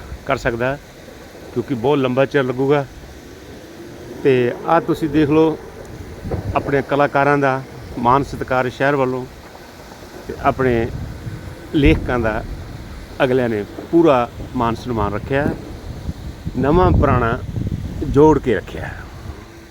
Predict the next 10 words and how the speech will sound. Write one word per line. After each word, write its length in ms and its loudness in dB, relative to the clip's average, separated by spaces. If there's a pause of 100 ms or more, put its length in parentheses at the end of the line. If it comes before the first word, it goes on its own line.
(380)
ਉਹ 160 4
ਚਰਚ 260 2
ਜਿਹੜੀ 260 0
ਮੈਂ 120 2
ਤੁਹਾਨੂੰ 220 -4
ਦਿਖਾ 260 2
ਕੇ 120 0
ਲਿਆ, 300 2 (1040)
ਆਹ 100 2
ਕਲੋਸਟਰ, 680 2